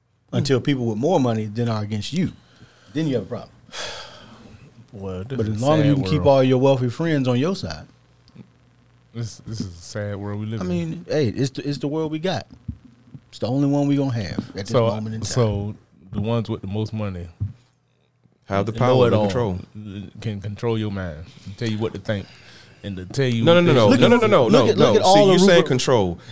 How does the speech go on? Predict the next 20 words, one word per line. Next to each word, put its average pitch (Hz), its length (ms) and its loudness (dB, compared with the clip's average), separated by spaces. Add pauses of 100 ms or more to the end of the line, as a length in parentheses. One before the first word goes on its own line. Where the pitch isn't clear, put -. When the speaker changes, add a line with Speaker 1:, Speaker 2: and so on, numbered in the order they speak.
(120)
Speaker 3:
It's 127 180 0
more 156 280 6
of 139 100 2
an 127 100 2
influence 104 720 -4
Speaker 2:
It 127 60 2
is, 117 80 4
Speaker 1:
Okay, 120 180 2
Speaker 2:
it 117 80 -8
is. 110 120 2
Speaker 3:
than 127 280 4
Speaker 1:
so 127 140 2
Speaker 3:
a - 20 2
Speaker 1:
they 127 140 4
have - 20 2
Speaker 3:
control. 117 320 4
Speaker 1:
more 131 260 2
Speaker 2:
They 123 180 0
Speaker 1:
influence 127 280 4
Speaker 3:
Influence. 98 180 0